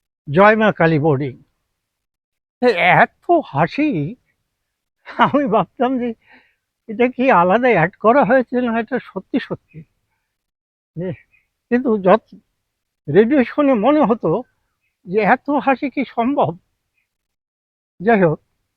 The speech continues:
একদিন সুযোগ মতো আমি ভানুদার জয় মা কালী বোর্ডিং দেখতে গেলাম।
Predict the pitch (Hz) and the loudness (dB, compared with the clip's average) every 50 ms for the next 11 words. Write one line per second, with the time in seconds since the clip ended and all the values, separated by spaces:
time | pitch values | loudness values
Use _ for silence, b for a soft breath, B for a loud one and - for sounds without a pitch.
0 | _ _ _ _ _ _ _ _ _ _ _ _ _ _ _ _ _ _ _ _ | _ _ _ _ _ _ _ _ _ _ _ _ _ _ _ _ _ _ _ _
1 | _ _ _ _ _ _ - 147 151 135 127 156 160 160 - _ _ _ _ _ | _ _ _ _ _ _ -2 0 0 0 0 -2 -2 -2 -6 _ _ _ _ _
2 | _ _ _ _ _ _ _ _ _ _ _ _ _ _ _ _ _ - - - | _ _ _ _ _ _ _ _ _ _ _ _ _ _ _ _ _ -14 -6 -4
3 | 160 165 175 180 170 190 170 151 165 - - 190 247 285 240 170 156 170 160 151 | -2 0 2 0 0 0 -2 -4 -6 -2 0 0 2 2 2 0 0 -2 -2 -2
4 | 175 175 - _ _ _ _ _ _ _ _ _ _ _ _ _ _ _ _ _ | -4 -6 -12 _ _ _ _ _ _ _ _ _ _ _ _ _ _ _ _ _
5 | _ _ _ _ _ _ _ _ _ - 139 120 135 160 156 147 135 147 135 160 | _ _ _ _ _ _ _ _ _ -8 -2 2 2 2 2 0 0 0 -2 -2
6 | 160 - _ _ _ _ _ _ _ _ _ _ _ _ _ _ _ _ _ - | -4 -8 _ _ _ _ _ _ _ _ _ _ _ _ _ _ _ _ _ -20
7 | - b b b b b b _ - 135 120 156 160 175 196 180 180 175 - 165 | -20 b b b b b b _ -16 -6 0 2 4 4 4 4 2 2 2 0
8 | 160 170 156 135 151 160 151 165 147 143 151 147 - - 160 131 131 151 135 147 | 0 0 0 2 2 2 2 2 0 2 0 -2 -2 -4 -6 -6 -4 -6 -8 -8
9 | 185 | -10